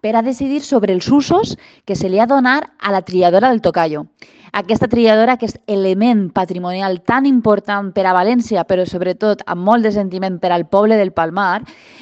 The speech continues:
el varen comprar en aquesta legislatura. Aquest element el volem recuperar com un espai, com un part del nostre patrimoni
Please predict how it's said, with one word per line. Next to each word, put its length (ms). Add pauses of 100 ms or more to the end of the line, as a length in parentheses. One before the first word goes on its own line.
el 260
varen 320
comprar 420
en 80
aquesta 380
legislatura. 680 (400)
Aquest 260
element 400
el 80
volem 260
recuperar 720
com 220
un 80
espai, 400
com 160
un 220
part 260
del 160
nostre 300
patrimoni 880